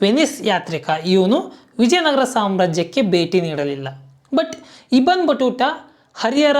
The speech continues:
ಒನ್ನ ಕಾಲದಲ್ಲಿ ವಿಜಯನಗರ ಸಾಮ್ರಾಜ್ಯಕ್ಕೆ ಭೇಟಿ ನೀಡ್ತಾನೆ. ಅಬ್ದುಲ್ ರಜಾಕ್ ದೇವರಾಯ ಟೂನ ಕಾಲದಲ್ಲಿ ವಿಜಯನಗರ ಸಾಮ್ರಾಜ್ಯಕ್ಕೆ ಭೇಟಿ ನೀಡ್ತಾನೆ.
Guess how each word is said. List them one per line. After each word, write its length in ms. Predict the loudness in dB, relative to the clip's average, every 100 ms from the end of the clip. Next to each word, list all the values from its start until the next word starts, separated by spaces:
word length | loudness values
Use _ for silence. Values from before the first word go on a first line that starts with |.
| 2
ಒನ್ನ 380 | 0 0 0 0 0
ಕಾಲದಲ್ಲಿ 800 | 0 0 0 0 0 -2 -4 -4
ವಿಜಯನಗರ 460 | 0 2 0 -2 -2
ಸಾಮ್ರಾಜ್ಯಕ್ಕೆ 640 | 0 0 0 0 -2 0
ಭೇಟಿ 280 | 0 0 -2
ನೀಡ್ತಾನೆ. 420 | -2 -4 -4 -6 -10 -20 _ _ _ _ _ _ _ _ _ -20 -14 -6
ಅಬ್ದುಲ್ 400 | -4 0 2 2
ರಜಾಕ್ 460 | 0 0 -2 -6 _ _ -10 0
ದೇವರಾಯ 560 | 2 2 2 0 0 -2
ಟೂನ 440 | -8 -2 0 0 0
ಕಾಲದಲ್ಲಿ 720 | 0 0 0 -2 -2 -4 -8 -20 _ -2
ವಿಜಯನಗರ 520 | 2 2 2 0 0
ಸಾಮ್ರಾಜ್ಯಕ್ಕೆ 880 | 0 -2 0 0 -2 -4 -6 -6 -4 0
ಭೇಟಿ 240 | 0 0
ನೀಡ್ತಾನೆ. 600 | -2 -2 -2 -4 -6